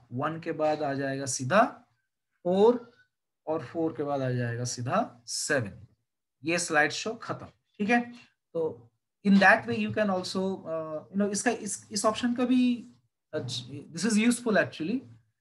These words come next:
ठीक है। अभी फिलहाल समझ में नहीं आ रहा होगा कि कहाँ यूज़ हो सकता है, लेकिन when you will be in, uh, your professional life, at that time you will have need of this, ठीक है।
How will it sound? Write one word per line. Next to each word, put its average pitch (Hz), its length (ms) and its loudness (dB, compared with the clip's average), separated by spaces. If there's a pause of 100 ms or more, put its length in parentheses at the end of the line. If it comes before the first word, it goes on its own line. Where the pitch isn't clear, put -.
(200)
ठीक 208 120 -2
है। 120 100 -2 (460)
अभी 160 180 -4
फिलहाल 165 360 2
समझ 151 300 -8
में 156 100 -8
नहीं 160 180 -8
आ 151 80 -2
रहा 147 120 0
होगा 147 160 -2
कि 151 120 -12
कहाँ 143 260 0
यूज़ 143 180 -4
हो 135 80 -2
सकता 131 320 -8
है, 185 60 -2
लेकिन 160 260 -10
when 151 180 -8
you 151 80 -8
will 151 180 -4
be 147 140 0 (600)
in, 143 320 -6
uh, 135 380 2 (560)
your 139 240 0
professional 180 600 2
life, 180 280 4 (520)
at 170 180 4
that 190 220 2
time 202 240 2 (300)
you 147 80 -8
will 156 240 -6 (280)
have 143 200 0 (1300)
need 143 380 -2
of 117 180 -4
this, 110 180 -6 (160)
ठीक 220 160 2
है। 220 220 -4